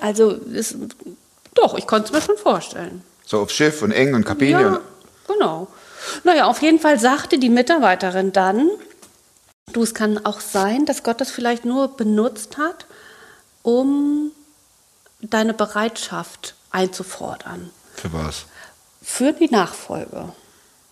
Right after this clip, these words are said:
Speaker 2: Für die Nachfolge.
Speaker 1: Genau, für die Mission. Vielleicht
Speaker 2: Ah,
Speaker 1: hat er einen
Speaker 2: okay.
Speaker 1: anderen Platz für dich als die Doulos. Nimm das mit zum Beten, aber sei auch offen grundsätzlich für andere Sachen.
Speaker 2: Mhm.
Speaker 1: Okay, und dann ist es ja,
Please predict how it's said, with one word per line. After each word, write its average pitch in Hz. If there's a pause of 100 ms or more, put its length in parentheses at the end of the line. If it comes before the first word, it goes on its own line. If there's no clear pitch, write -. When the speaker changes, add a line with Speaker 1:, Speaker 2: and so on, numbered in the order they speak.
(440)
Speaker 2:
Für 98
die 95
Nachfolge. 78
Speaker 1:
Genau, 214
für 254
die 269
Mission. 185
Vielleicht 226
Speaker 2:
Ah, -
Speaker 1:
hat -
er 269
einen 262
Speaker 2:
okay. 277
Speaker 1:
anderen 294
Platz 185
für 185
dich 175 (240)
als 208
die 208
Doulos. 180 (300)
Nimm 247
das 233
mit 262
zum 208
Beten, 220 (160)
aber 262
sei 233
auch -
offen 233
grundsätzlich 208
für -
andere 180
Sachen. -
Speaker 2:
Mhm. 110 (680)
Speaker 1:
Okay, 247
und 202
dann 285
ist 233
es 269
ja, 285